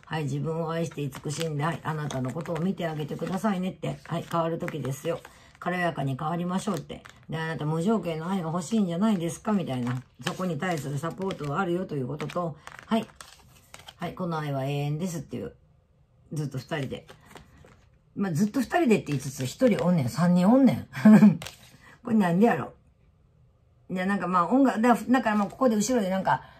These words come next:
演奏してくれてるけど、まあ、二人の世界を、もう他は目に入らないっていう、一番最高よ、これ。本当に。二人でいたら周りがなんか、なんかガヤガヤしてても、目に入らん。ほんと最高なんだって。最高じゃない？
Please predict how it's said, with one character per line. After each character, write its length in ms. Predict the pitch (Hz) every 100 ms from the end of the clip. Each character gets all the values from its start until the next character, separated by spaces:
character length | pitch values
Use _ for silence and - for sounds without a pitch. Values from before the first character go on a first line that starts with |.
| - _ _ -
演 160 | 240
奏 140 | 247 247
し 60 |
て 80 | 247
く 80 | 240
れ 100 | 240
て 80 | 254
る 80 | 262
け 100 | 185
ど、 80 |
ま 100 | 185
あ、 20 | 190
二 200 | - 269
人 80 |
の 100 | 208
世 120 | 175 208
界 240 | 175 139
を、 60 | 110
も 240 | 175 180
う 40 |
他 300 | 170 196 220
は 280 | 185 165 196
目 120 | 214
に 80 | 220
入 200 | 175 170
ら 100 | 180
な 120 | 185
い 40 | 147
っ 40 |
て 120 | 147
い 40 | 143
う、 60 |
一 380 | 139 143 - -
番 220 | 170 180 220
最 240 | 247 247
高 160 | - 247
よ、 140 | 247
こ 100 | -
れ。 160 | 113 - - - - -
本 180 | 196
当 120 | 196 165
に。 160 | 143 - - - -
二 200 | - 262
人 100 | 220
で 60 | 143
い 60 |
た 100 | 135
ら 80 | 131
周 220 | 151 208
り 80 | 151
が 60 | 123 120 - 147
な 80 | 143
ん 60 |
か、 100 | 143
な 220 | 135 151
ん 60 | 160
か 120 | 156
ガ 140 | 147 160
ヤ 140 | 175
ガ 100 | 143
ヤ 60 | 131
し 60 |
て 80 | 139
て 80 | 143
も、 180 | 131 - - - -
目 160 | 165 196
に 100 | 226
入 200 | 160 175
ら 140 | 165
ん。 120 | 160
ほ 260 | - - 233
ん 100 | 311
と 80 | -
最 240 | 285 277
高 120 | 277
な 100 | 262
ん 80 | 208
だ 60 | 151
っ 40 |
て。 280 | - - - -
最 500 | - 151 139 143 143
高 260 | - 196
じ 100 | 226
ゃ 40 | 269
な 180 | 220 127
い？ 140 | -